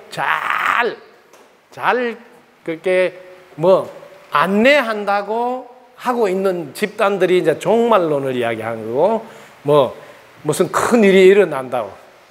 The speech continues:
예. 예언서를 다 봐도 변화가 일어난다니 똑같이 이야기하고 있고, 근데 성경은 만약 요한계시록을 보시라고, 요한계시록 보면 성경에도 이런 변화를 이야기해놨어. 그러니까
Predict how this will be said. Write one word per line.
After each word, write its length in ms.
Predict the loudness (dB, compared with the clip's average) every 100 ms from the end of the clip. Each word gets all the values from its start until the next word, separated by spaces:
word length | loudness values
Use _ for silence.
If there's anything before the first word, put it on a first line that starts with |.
| -20
예. 680 | -16 -16 -18 -20 -18 -4
예언서를 600 | 2 4 4 0 -2 -2 -4
다 240 | -4 -2
봐도 500 | 0 -2 -2 -4 -6 -18 -20 _
변화가 380 | -10 -2 0 2
일어난다니 580 | 2 2 -2 -4 -6 -6
똑같이 380 | -8 -8 -6 -2
이야기하고 480 | 0 0 -2 0 -2
있고, 400 | 0 0 0 -4 -18 -20 -12 -6
근데 160 | -6
성경은 560 | -2 0 2 2 2 0
만약 260 | -2 -2 0
요한계시록을 840 | 2 2 0 -6 -4 0 2 0
보시라고, 500 | -4 -6 -4 -6 -2
요한계시록 540 | 0 0 -2 -2 0 0
보면 200 | 0 0
성경에도 600 | 2 2 4 4 2 0 -2 0
이런 200 | 2 2
변화를 440 | 0 0 2 2
이야기해놨어. 540 | 0 -2 -2 -4 -4 -2
그러니까 280 | -4 -4